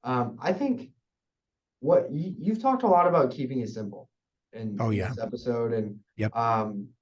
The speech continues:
Speaker 1: I think that that's what I've personally gotten the most from you, is that keeping it simple is what's gonna lead to the best results. And I think that's just like anything in life, really. But, um, other than that, I, I wanna say, what makes you different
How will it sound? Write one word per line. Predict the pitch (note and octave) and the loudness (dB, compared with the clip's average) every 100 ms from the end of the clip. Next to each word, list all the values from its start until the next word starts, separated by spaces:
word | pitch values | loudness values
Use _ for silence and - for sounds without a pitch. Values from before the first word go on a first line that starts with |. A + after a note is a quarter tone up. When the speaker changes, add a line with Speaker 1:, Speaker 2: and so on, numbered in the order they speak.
| _ | _
Speaker 1:
I | B2 | -4
think | C3+ G#3 G3 | 2 4 4
that | D#3+ B2+ G#2+ | 4 4 2
that's | A#2+ C#3+ - - | 2 0 -2 -4
what | B2+ A2 - - | -2 -2 -8 -4
I've | A#2+ C#3 D3 C#3+ | 2 4 4 2
personally | B2 A#2 A#2+ A2+ | 0 0 -2 -6
gotten | A2 A2 | -4 -6
the | A2 | -4
most | A2 A2 | -4 -4
from | A2+ A2 | -6 -6
you, | A2 | -4
is | G#2+ | -4
that | G#2 | -6
keeping | G#2+ B2 C3+ | -6 -4 -2
it | A2 | -2
simple | A#2 B2 A#2+ A2 | -2 -4 -2 -2
is | G#2 | -2
what's | G#2 G2+ | -6 -10
gonna | A#2 G#2+ | -8 -6
lead | G2+ G#2 | -4 -4
to | G#2 | -6
the | G2+ | -6
best | G2+ G2+ G#2 | -6 -8 -8
results. | G2+ G#2 G#2+ G#2+ | -8 -4 -4 -6
And | |
I | G2+ | -10
think | G2+ E3 | -10 -8
that's | D#3+ C#3 | -6 -8
just | - D3 D3 | -8 -8 -2
like | F#3 | 0
anything | C#3+ D3 D#3 B2+ | 0 0 -2 -2
in | |
life, | A2+ B2 D3 A#2+ | 0 2 2 2
really. | A2+ A2 G#2 | 2 2 0
But, | G#2+ G#2+ G#2+ _ _ _ _ | -2 -4 -4 _ _ _ _
um, | A#2+ A#2 A2 G#2 - | -2 0 0 -4 -4
other | C#3 E3 A3 | 0 4 6
than | G#3 E3 | 6 4
that, | B2 C#3 A#2+ - | 4 4 4 0
I, | A2+ A2+ | -4 -4
I | A2 A2+ | -2 -4
wanna | C3 E3+ | 0 -2
say, | E3+ D#3 | 0 2
what | B2+ B2 D3+ | 2 2 0
makes | F3 F#3 | -2 -6
you | - | -6
different | A#2+ B2+ B2 A2+ G2+ | -4 -2 -2 -4 -6